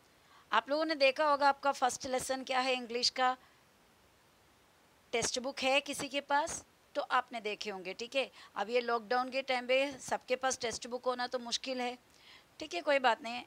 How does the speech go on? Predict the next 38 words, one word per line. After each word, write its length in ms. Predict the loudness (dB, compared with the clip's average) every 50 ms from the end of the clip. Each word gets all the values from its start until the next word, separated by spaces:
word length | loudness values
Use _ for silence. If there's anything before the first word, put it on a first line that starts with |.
| _ -8
हमारे 320 | -6 -4 -2 -2 -2 -2
पास 200 | -2 -4 -4 -6
test 320 | -4 -6 -8 -8 -8 -8 -8
book 200 | -8 -8 -10 -8
भी 140 | -2 0 2
आ 160 | 4 4 4
जाएंगे। 480 | 2 2 2 2 0 -2 -4 -4 -4 -6 _ _ _ _ _ -20 -20 -20 -20 -2 0
अभी 180 | 0 2 2 2
हम 180 | 2 0 0 0
क्या 180 | 0 0 0
करते 360 | 0 -2 -4 -4 -2 0 0
हैं, 60 | 0 -2
English 400 | -6 -10 -8 -6 -4 -2 -2 0
का 140 | 0 -2
first 400 | -2 0 0 0 0 0 -2 -4
lesson, 420 | -6 -6 -6 -6 -6 -6 -6 -8 -8
unit 420 | -8 -6 -6 -6 -8 -10 -12 -14
one, 460 | -12 -4 0 2 2 2 0 -4 -8
first 560 | -10 -12 -4 -2 0 0 0 -2 -4 -8 -12 -16 _ _ _ -10
lesson, 400 | -6 -6 -4 -4 -6 -8 -10 -10 -10 -12
it's 180 | -10 -6 -4 -4
a 40 | -4 -2
poem, 360 | 0 0 0 0 0 -2 -4 -6 -10 -16 -20 -20 -20 -6 0
वो 120 | 0 0 2
poem 380 | 2 2 2 2 2 0 -4
पढ़ 240 | -4 -4 -4 -4 -4
लेंगे। 300 | -8 -12 -12 -12 -12 -14
Poem 360 | -6 -2 0 2 2 2 0
का 100 | -2 -2
नाम 280 | -2 0 -2 -2 -2 -2
क्या 160 | 0 0 2
है? 240 | 2 2 0 0 -2 -6 -14 -20 -20 -16 -4 0
What 400 | 4 6 8 8 6 4 0 -8 -6 -4
a 120 | -2 -2 -2
bo-, 500 | -2 -4 0 2 4 4 4 2 -2 -2
bird 340 | 2 4 4 4 4 2 -2
thought। 560 | -6 _ _ -8 -4 -2 -2 -2 -4 -8 -18 _ _ _ -20 -20 _ _ -8 0
What 480 | 4 6 8 8 8 8 6 0 -8